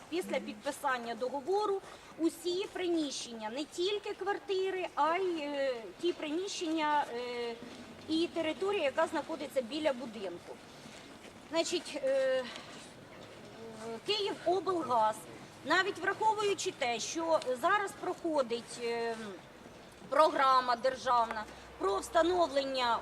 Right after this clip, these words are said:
об-, е, засобів обліку газопостачання,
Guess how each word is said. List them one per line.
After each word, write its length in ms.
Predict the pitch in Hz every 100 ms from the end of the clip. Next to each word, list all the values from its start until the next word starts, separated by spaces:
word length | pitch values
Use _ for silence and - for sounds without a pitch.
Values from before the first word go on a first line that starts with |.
| 269
об-, 340 | 339 254 220
е, 460 | 262 262 254 254 247 247 247 214
засобів 500 | 302 339 330 254 294 -
обліку 540 | 320 311 226 254 247 240
газопостачання, 1120 | 269 254 240 254 233 233 214 277 277 311 320